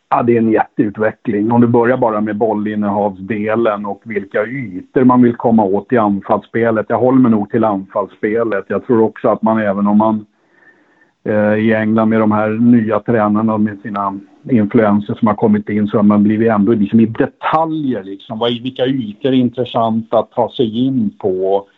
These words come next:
Hur många inträden måste vi göra per match för att skapa en hundraprocentig målchans? Eh, såna bitar är ju helt annorlunda jämfört med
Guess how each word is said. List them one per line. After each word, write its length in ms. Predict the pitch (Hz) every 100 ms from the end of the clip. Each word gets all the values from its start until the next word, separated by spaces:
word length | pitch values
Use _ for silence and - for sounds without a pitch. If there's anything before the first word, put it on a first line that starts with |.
| _ _ _ _ _
Hur 100 | 123
många 260 | 113 110 113
inträden 760 | 120 107 101 120 113 120 117
måste 300 | 117 113 -
vi 80 | 117
göra 300 | 117 107 110
per 200 | - 107
match 360 | 104 110 117 -
för 140 | 107
att 60 | 104
skapa 340 | - 104 98
en 60 | 101
hundraprocentig 920 | 110 110 104 104 113 - 107 98 110
målchans? 1300 | 107 113 110 101 98 - - 123 117 113 101 - - - - _ _ _ _ _
Eh, 760 | - 104 98 98 98 98 98 98
såna 560 | 98 - 139 123 135 151
bitar 580 | 143 123 104 - 113 107
är 100 | 107
ju 260 | 110 110 - - -
helt 480 | 165 143 113 110
annorlunda 800 | 123 107 101 107 120 135 135 110
jämfört 640 | 104 104 95 90 101 92 -
med 240 | 95 95